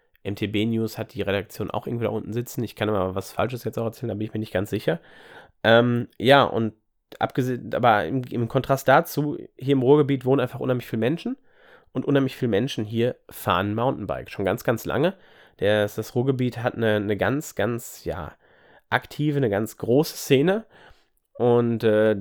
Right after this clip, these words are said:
darauf deutet auch so ein bisschen der Name vom Podcast hin, Ruhrpott Trails, mit dem zugegebenermaßen etwas platten Wortspiel, das Pott gegen Pott wie Podcast ausgetauscht zu haben.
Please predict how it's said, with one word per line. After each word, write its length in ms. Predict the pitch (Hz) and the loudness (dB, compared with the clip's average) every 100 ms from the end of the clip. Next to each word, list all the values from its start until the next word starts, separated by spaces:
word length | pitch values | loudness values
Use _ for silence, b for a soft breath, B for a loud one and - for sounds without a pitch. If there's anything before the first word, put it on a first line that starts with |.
| 98 - | -4 -4
darauf 300 | - 110 123 | 4 4 4
deutet 280 | - 113 131 | 2 0 0
auch 80 | 113 | -4
so 100 | - | -2
ein 40 | |
bisschen 160 | 113 113 | -2 0
der 100 | 104 | 2
Name 220 | 110 135 | 4 2
vom 200 | - 101 | 0 -4
Podcast 400 | - - 110 104 | -4 -4 -2 -2
hin, 120 | 120 | -2
Ruhrpott 480 | 110 127 143 120 104 | 4 4 4 2 -2
Trails, 500 | - 101 113 160 - b b b b | 0 4 4 2 -4 b b b b
mit 260 | - 110 110 | -2 -2 2
dem 360 | 110 107 110 - _ | 2 0 -4 -12 _
zugegebenermaßen 760 | - 120 110 107 101 98 98 - | -4 -2 0 0 0 0 -2 -4
etwas 200 | 98 - | -8 -10
platten 340 | - 107 107 | -4 -4 -2
Wortspiel, 540 | 104 107 - - 131 131 b b b _ | 2 2 0 -4 -4 -4 b b b _
das 600 | - 110 101 101 - - _ | -6 2 4 2 -4 -20 _
Pott 420 | - 139 - - - | -6 -6 -8 -18 -16
gegen 380 | 98 104 101 101 | -4 -2 0 -2
Pott 320 | - 120 - | -2 -2 -4
wie 120 | 113 | -8
Podcast 840 | 98 131 123 143 131 131 - - - - _ | -2 -2 0 2 2 2 -4 -16 -16 -18 _
ausgetauscht 680 | 101 135 - 131 135 131 - | 2 2 2 2 4 2 2
zu 140 | 127 | 4
haben. 380 | 113 139 180 | 8 8 6